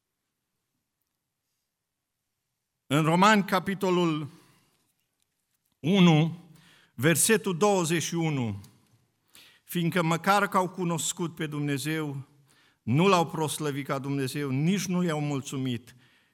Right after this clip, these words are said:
ci s-au dedat la gânduri deșart-, deșarte și în inima lor, fără pricepere, și inima lor fără pricepere s-a întunecat."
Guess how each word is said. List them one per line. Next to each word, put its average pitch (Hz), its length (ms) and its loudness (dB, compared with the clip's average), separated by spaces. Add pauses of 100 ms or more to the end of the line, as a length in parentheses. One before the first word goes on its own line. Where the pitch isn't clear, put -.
ci 151 180 -6
s-au 151 260 0
dedat 147 540 0
la 180 240 0
gânduri 160 500 -4
deșart-, 147 640 -6 (140)
deșarte 135 760 -4
și 135 480 -6 (220)
în 135 240 0
inima 185 400 0
lor, 131 360 -4 (440)
fără 208 520 0
pricepere, 147 840 -4
și 180 360 -4
inima 190 320 0
lor 165 240 -2
fără 156 260 -4
pricepere 139 760 -6 (340)
s-a - 260 2
întunecat." 156 1120 -6